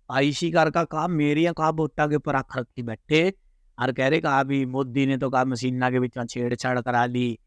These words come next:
ਉਹਨਾਂ ਗੱਲ ਇੱਧਰ ਉੱਧਰ ਤਾਰਾਂ ਉੱਧਰ ਉੱਧਰ ਪੜ੍ਹਾਤੀਆਂ ਗਾ, ਇਸ ਕਰਕੇ ਮੈਨੂੰ ਵੋਟ ਨਹੀਂ ਪਾਈ।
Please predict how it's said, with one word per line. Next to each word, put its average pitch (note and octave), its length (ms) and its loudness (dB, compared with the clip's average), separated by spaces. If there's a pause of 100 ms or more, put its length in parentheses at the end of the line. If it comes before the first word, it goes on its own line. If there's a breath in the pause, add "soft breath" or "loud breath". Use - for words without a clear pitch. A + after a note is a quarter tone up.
(380)
ਉਹਨਾਂ C#3+ 260 2
ਗੱਲ C#3 240 0 (180)
ਇੱਧਰ C#3 340 -2
ਉੱਧਰ D3 200 -2
ਤਾਰਾਂ B2 320 2
ਉੱਧਰ B2 220 -4
ਉੱਧਰ D3 200 -4
ਪੜ੍ਹਾਤੀਆਂ D3 480 -2
ਗਾ, B2 80 -4
ਇਸ C3 160 -6
ਕਰਕੇ B2+ 300 -4
ਮੈਨੂੰ D3 300 0
ਵੋਟ B2 260 -2
ਨਹੀਂ A#2 140 -2
ਪਾਈ। G#2+ 180 -12